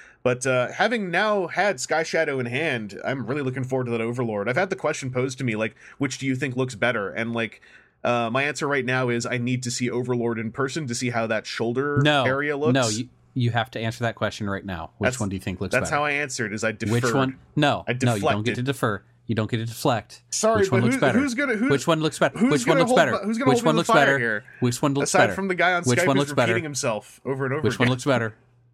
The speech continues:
Speaker 1: Like, we can just keep going,
Speaker 2: Which one
Speaker 1: I
Speaker 2: looks
Speaker 1: guess.
Speaker 2: better?
Speaker 1: Um,
Speaker 2: Which one looks better?
Speaker 1: I'm, I'm a big fan
Speaker 2: Which
Speaker 1: of,
Speaker 2: one looks
Speaker 1: uh,
Speaker 2: better?
Speaker 1: of, uh, well done steak, I think looks better. 'Cause it's more
Speaker 2: You
Speaker 1: uniform in
Speaker 2: sick
Speaker 1: color.
Speaker 2: animal.
Speaker 1: <laughs>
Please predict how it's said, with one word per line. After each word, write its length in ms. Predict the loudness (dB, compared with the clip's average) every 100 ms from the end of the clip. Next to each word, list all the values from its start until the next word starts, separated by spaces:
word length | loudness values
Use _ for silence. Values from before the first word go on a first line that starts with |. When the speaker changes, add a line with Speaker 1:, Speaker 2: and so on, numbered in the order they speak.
| _ -20 _
Speaker 1:
Like, 100 | -6
we 60 | -4
can 100 | -6
just 120 | -4
keep 160 | -4 0
going, 120 | 0
Speaker 2:
Which 100 | 2
one 120 | 2
Speaker 1:
I 20 | 2
Speaker 2:
looks 140 | 2
Speaker 1:
guess. 260 | 2 2 -2 -12 -20 _ _
Speaker 2:
better? 40 | -6 -4 -4 -4
Speaker 1:
Um, 200 | -6 -2
Speaker 2:
Which 160 | -2 0
one 140 | 0
looks 160 | 0 0
better? 160 | 0
Speaker 1:
I'm, 140 | 0 -2
I'm 80 | -4
a 60 |
big 160 | -6 -8
fan 320 | -4 -4 0
Speaker 2:
Which 100 | 0
Speaker 1:
of, 60 | 2
Speaker 2:
one 120 | 0
looks 180 | 0 0
Speaker 1:
uh, 20 |
Speaker 2:
better? 260 | 0 -2 -10 _ _ _ _
Speaker 1:
of, 440 | -6 -6 -8 -6
uh, 400 | -6 -4 -6 -8 -10 _ _ _ _ _ _ -8
well 380 | -2 -2 -2
done 420 | -4 -4 -4 -4 -6
steak, 640 | -8 -8 -8 -8 -12 -18 _ _ _ _ _ _ -8
I 60 |
think 220 | -4 -4
looks 180 | -6 -8
better. 400 | -6 -6 -6 -10 _ _ _ _ _ _ _ _ _ _
'Cause 100 | -8
it's 80 | -4
more 160 | -2 -2
Speaker 2:
You 80 |
Speaker 1:
uniform 420 | -2 -2 0 2 2
in 160 | -2
Speaker 2:
sick 80 | -4
Speaker 1:
color. 380 | -6 -4 -6 -12 _ _ _ _ _ _ _ _ _ -4
Speaker 2:
animal. 460 | -4 -4 -10 -14 -18 -20
Speaker 1:
<laughs> 0 | -8